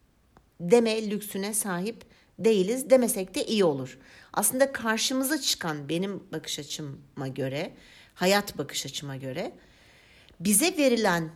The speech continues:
ve görev tanımımızda olmayan herhangi bir işi aslında kabul etmekte fayda var. Neden? Çünkü biz belki o işi yaparken değişik bir şey öğreneceğiz ve değişik bir tecrübe edineceğiz.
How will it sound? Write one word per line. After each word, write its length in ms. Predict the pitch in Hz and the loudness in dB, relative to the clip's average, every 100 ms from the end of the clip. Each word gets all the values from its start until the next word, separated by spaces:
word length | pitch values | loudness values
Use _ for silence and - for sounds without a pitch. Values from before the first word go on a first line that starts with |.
| - _ 165 | -18 _ -2
ve 160 | 190 | 0
görev 420 | 160 180 202 262 | 2 4 6 4
tanımımızda 680 | 277 277 262 247 240 240 - | 4 0 0 2 2 4 4
olmayan 680 | - 262 285 233 180 143 151 | 8 8 8 2 2 -2 -4
herhangi 640 | 214 240 254 320 320 262 | -4 -2 0 -2 -2 0
bir 220 | 202 170 - | 0 0 -2
işi 480 | 208 - 175 180 - - - - - - _ - | -2 0 2 0 -2 -18 -20 -20 -20 -20 _ -2
aslında 800 | 226 - 262 240 208 165 180 285 - _ _ _ | 0 0 0 2 2 2 0 -6 -18 _ _ _
kabul 320 | - 233 311 | -2 2 4
etmekte 560 | 294 247 196 185 - 180 | 4 2 0 -6 -4 -6
fayda 400 | 180 170 156 156 | -4 -2 -2 -2
var. 220 | 165 170 | -2 0
Neden? 340 | 226 254 269 370 | 2 2 2 -2
Çünkü 380 | - 294 - 247 | -6 -8 -8 0
biz 280 | 330 311 220 | 2 2 0
belki 360 | 214 208 226 | -2 -2 -4
o 160 | - 262 | -2 0
işi 260 | 247 - 214 | -2 -2 -2
yaparken 680 | 202 226 247 240 226 233 240 - - - | -4 -4 -4 -4 -4 -4 -6 -18 -20 0
değişik 460 | 240 269 247 254 214 | 2 4 2 0 -4
bir 80 | |
şey 200 | 190 196 | -2 2
öğreneceğiz 600 | 175 165 170 165 185 185 175 | 4 4 2 -2 -2 -2 -4
ve 180 | 165 | -2
değişik 340 | 196 220 247 220 | -2 -2 -4 -6
bir 120 | 214 | -6
tecrübe 380 | 175 151 147 139 | -4 -4 -4 -6
edineceğiz. 560 | 123 120 - - - | -6 -8 -12 -14 -18